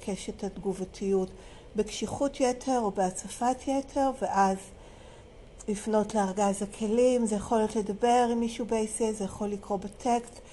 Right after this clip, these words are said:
לעלות על פגישות. אני עולה על המון פגישות בזמן האחרון, באנגלית, נכון, אבל, אה,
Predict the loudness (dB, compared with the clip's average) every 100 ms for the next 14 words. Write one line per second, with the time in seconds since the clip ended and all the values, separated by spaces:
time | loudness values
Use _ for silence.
0 | -18 -18 -4 2 4 4 2 2 0 -4
1 | -6 2 6 6 4 0 -4 -2 0 0
2 | 0 0 0 2 4 6 6 2 -2 -4
3 | 2 4 4 -2 -6 -2 -2 -2 -6 -8
4 | -2 2 0 0 0 2 2 0 -2 0
5 | 2 2 0 -4 -4 -2 4 4 4 0
6 | -10 -18 -18 -14 -2 2 4 6 6 6